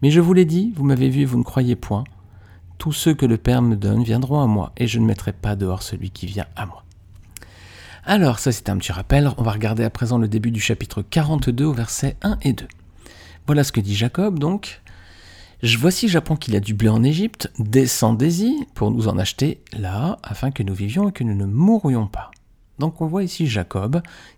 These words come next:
qui demande à ses fils d'aller chercher du blé en Égypte afin qu'ils ne meurent pas durant la famine.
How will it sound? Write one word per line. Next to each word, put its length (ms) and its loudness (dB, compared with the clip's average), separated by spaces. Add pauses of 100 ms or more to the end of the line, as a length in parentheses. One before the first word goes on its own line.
qui 100 -4
demande 320 0
à 80 -2
ses 120 -6
fils 280 -6
d'aller 220 -2
chercher 300 -6
du 140 -6
blé 140 0
en 120 0
Égypte 360 -6
afin 200 -4
qu'ils 200 -8
ne 80 -4
meurent 260 -10
pas 160 -4
durant 300 -6
la 120 -2
famine. 360 -10